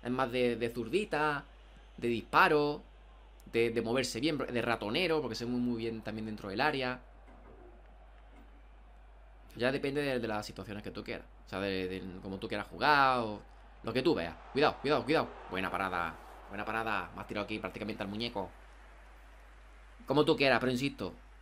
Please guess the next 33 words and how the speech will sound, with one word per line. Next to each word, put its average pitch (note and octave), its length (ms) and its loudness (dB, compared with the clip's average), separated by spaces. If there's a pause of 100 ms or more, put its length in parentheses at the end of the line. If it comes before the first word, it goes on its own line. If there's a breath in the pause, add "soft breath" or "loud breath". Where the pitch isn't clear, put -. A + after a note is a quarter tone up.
(140)
en B2 140 0
tácticas D#3+ 480 0
así, D3+ 340 -8 (320)
cuatro D3 300 4
cuatro C#3 220 0
dos C3+ 100 0
con C3+ 100 -4
interiores B2 800 0 (340)
de B2+ 100 -2
contraataque, B2+ 640 2 (800)
yo E3 180 2
creo F#3+ 140 4
que F3+ 60 4
es D#3+ 60 6
más C#3+ 200 2
efectivo C#3+ 420 -6
si C#3+ 100 -8
utilizáis A#2+ 680 -4
un A2 240 -10
delantero, A2+ 460 -4
por - 80 -8
lo A#2 60 -6
menos G3 160 -2
algún G#3+ 200 2
delantero F3 420 0
más D#3+ 140 -2
rapidito. D3+ 560 -4 (1600)
Por B2+ 80 -8
ejemplo, D3+ 320 0
un D3+ 500 -4 (160)
tándem, C#3 480 4
un C#3+ 140 -2
combo C#3 540 -2